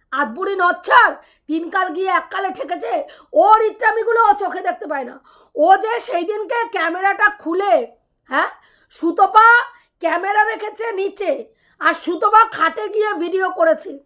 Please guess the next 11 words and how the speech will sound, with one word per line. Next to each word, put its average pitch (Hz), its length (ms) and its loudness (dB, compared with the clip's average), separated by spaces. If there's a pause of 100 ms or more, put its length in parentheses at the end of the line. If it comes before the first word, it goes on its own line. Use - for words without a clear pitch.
(400)
আর 349 160 6
এই 440 580 6
ইতর 440 460 2 (460)
ক্যামেরার 453 600 2
সামনে 466 480 -4
ওর 453 160 6
পাছাটাকে 453 720 -4
নিয়ে 392 540 -2 (280)
ওর 453 300 6 (120)
চেরাপুঞ্জি 453 760 -2 (160)
ফাঁক 453 220 2